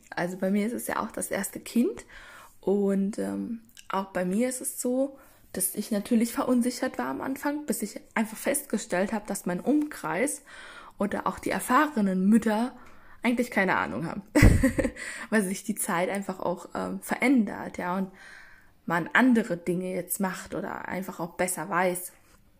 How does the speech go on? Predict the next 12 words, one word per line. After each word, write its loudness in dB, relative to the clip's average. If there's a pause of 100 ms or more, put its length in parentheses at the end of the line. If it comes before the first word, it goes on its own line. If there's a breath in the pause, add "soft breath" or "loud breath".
(1300 loud breath)
Und, 2
äh, -2
wie 2
gesagt, 0
also -4
dieses 0
Thema -2
wollte 0
ich -8
ein 0
bisschen -6
ansprechen. -8